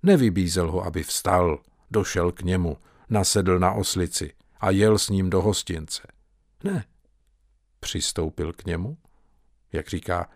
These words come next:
Lukášovo evangelium v desáté kapitole třicátém čtvrtém verši, ošetřil mu rány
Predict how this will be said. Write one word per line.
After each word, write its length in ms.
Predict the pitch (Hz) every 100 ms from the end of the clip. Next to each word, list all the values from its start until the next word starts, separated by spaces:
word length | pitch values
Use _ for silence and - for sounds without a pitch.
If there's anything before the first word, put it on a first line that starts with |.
| _ _ -
Lukášovo 540 | 98 82 85 85 82
evangelium 600 | 92 87 85 82 82 80
v 80 | 85
desáté 480 | 82 - 78 - -
kapitole 520 | - - 82 82 80
třicátém 600 | - 95 85 78 - 80
čtvrtém 500 | - - 92 87 85
verši, 440 | 90 98 - 131 - _ _ _ _ _ _ -
ošetřil 600 | 127 - 117 - 104 98
mu 160 | 92
rány 400 | 87 95 117 143